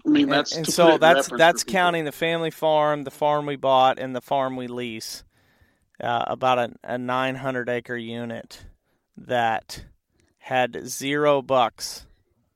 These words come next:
Speaker 2: over four and a half. I mean, that's nine hundred acres, mostly timbered, and one, and, and, and not a single buck over four and a half.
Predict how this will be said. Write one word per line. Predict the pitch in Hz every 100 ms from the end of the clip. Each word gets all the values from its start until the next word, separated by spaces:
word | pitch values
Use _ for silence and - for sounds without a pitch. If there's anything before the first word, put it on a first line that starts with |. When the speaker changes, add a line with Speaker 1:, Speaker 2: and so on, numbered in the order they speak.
| _
Speaker 2:
over | 131 127 123
four | - 127 120
and |
a |
half. | 110 - - - _ _ _ _ _ _ _ _ _ _ _ _ _ _ _ _ _ _ _ _ _ _
I | 143
mean, | 139 127 - _ -
that's | 165 -
nine | 160 151 156 170 190 190
hundred | 143 165 170 151 143
acres, | 135 127 123 - -
mostly | 147 147 160 240 - 220 196
timbered, | - 170 147 110 - _ _ _ _ _ _ _ _ _ _ _ _ _ _ -
and | 135 131
one, | 127 143 156 170 -
and, | 151 151
and, | 156 160 160
and | 165 160
not | 160 151
a |
single | - 165 156
buck | 143 139 -
over | 131 120
four | - 131 117
and | 113
a |
half. | 85 -